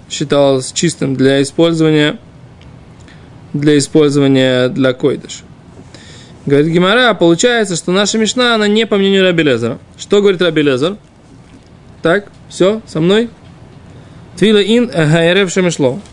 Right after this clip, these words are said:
Из, э, коротких строчек снизу. Раз, два, три, четыре, пять, шесть, семь, восемь, девять, десять, одиннадцать,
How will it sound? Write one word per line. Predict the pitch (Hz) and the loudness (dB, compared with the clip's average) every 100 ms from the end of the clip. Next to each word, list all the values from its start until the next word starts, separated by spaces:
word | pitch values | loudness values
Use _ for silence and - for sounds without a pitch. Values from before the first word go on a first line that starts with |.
| - | -12
Из, | - 175 151 151 | -4 -2 0 2
э, | 156 151 139 - - - - - 269 | 2 2 0 -4 -10 -20 -20 -18 -6
коротких | 170 190 185 | -2 -2 -2
строчек | - 190 170 | -4 -4 -4
снизу. | - 220 220 160 - - - - - - - - - - - - - | -2 0 2 0 -2 -16 -20 -20 -20 -20 -20 -20 -20 -20 -20 -12 -2
Раз, | 151 165 165 139 120 - - - | 2 2 2 0 -2 -10 -16 -8
два, | 147 156 147 135 - | -2 0 0 -2 -6
три, | - 151 185 - - - | 0 2 0 -2 -12 -14
четыре, | - - 160 139 - - - | -8 0 0 0 -4 -12 -4
пять, | 156 143 131 - - | 0 0 -2 -8 -18
шесть, | - 156 139 - - | -4 0 0 -2 -14
семь, | - - 147 135 - - | -8 -2 -2 -2 -10 -8
восемь, | 156 151 135 - - | 0 2 0 -6 -12
девять, | 147 151 131 - - - | -2 -2 -2 -6 -16 -6
десять, | 165 143 - - - | -2 -2 -6 -16 -6
одиннадцать, | 151 147 185 214 220 214 | -6 0 0 0 -4 -8